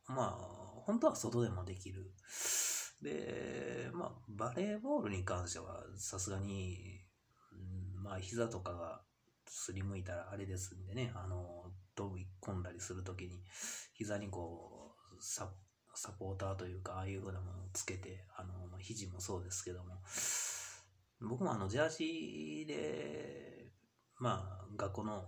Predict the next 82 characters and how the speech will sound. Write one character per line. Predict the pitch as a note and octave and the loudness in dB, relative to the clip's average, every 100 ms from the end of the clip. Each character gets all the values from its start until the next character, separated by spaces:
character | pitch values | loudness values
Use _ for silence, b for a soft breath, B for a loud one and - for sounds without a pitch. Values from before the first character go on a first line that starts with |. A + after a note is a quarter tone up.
| - | -6
授 | A#2 A2+ | -2 2
業 | A2+ F#2 | 4 2
と | F#2 | 0
か | F#2 | -2
で、 | G2 G2 - - | -2 -4 -8 -4
え | F2+ F#2 | -2 0
ー、 | |
バ | F#2 | 2
レ | F#2+ | 2
ー | F#2+ | 2
ボ | G#2 | 2
ー | F#2 F2+ F2+ | 2 0 -2
ル | |
の | F#2 | -4
時 | F#2 F#2 F#2 | -4 -4 -4
に、 | F#2 F#2 | -2 -2
こ | F#2+ F#2 F#2 | 0 0 0
う、 | F#2 | 0
飛 | C3 | 2
ん-、 | A2+ F#2+ - | 2 0 -4
何 | G#2 | -2
回 | C#3 | 0
も | B2+ | 0
飛 | F#2+ A#2 | 2 2
ん | |
だ | F#2 | 2
り | F2+ | -2
と | - | -4
か、 | F#2 F2+ | -2 0
ま | G#2 F#2 - - | 2 2 0 -4
あ、 | C3+ | -2
も | |
と | D3+ | 2
も | F#3 | 4
と | A#2+ | 4
野 | G2 | 4
球 | A#2+ | 4
部 | F#2+ | 4
の | F#2 F2 | 2 -2
内 | F2+ G2 | -2 -2
野 | G#2+ | 0
手 | - | 0
で | F#2 | -2
し | |
た | F2+ | -2
か | F#2 | 0
ら、 | F#2+ F#2+ F2+ G2+ | 2 2 0 -2
あ | |
の、 | G2+ G2 F#2+ | -2 -2 0
ま | A2 G2 | 0 0
あ、 | - B B - | -4 B B -6
飛 | C#3 | 0
ん | |
だ | G#2+ | 2
り | F#2 | 2
と | F2+ | 0
か | F2+ F2+ F2 | 2 2 2
し | - - | -4 -4
て、 | F#2+ F#2 - | -4 -4 -4
あ | F#2 | -2
の、 | F#2 F#2 F2+ F#2 F#2+ F#2 F#2+ | 0 0 -2 -6 -6 -4 -2
レ | G#2+ | -2
シ | - | 0
ー | A2 | 2
ブ | F#2 | 0
拾 | F#2+ G2 | 0 0
い | |
に | A#2 | 2
行 | |
っ | |
た | A#2+ | 2
り | F2+ F2 - | -2 -4 -8
と | |
か | F#2 | -6
す | - A2 | -4 -2
る | F#2+ | -2
ん | |
で | F2+ | -2
す | |
け | - | -4
ど | F2+ | -4
も、 | F#2 F2+ | -2 -2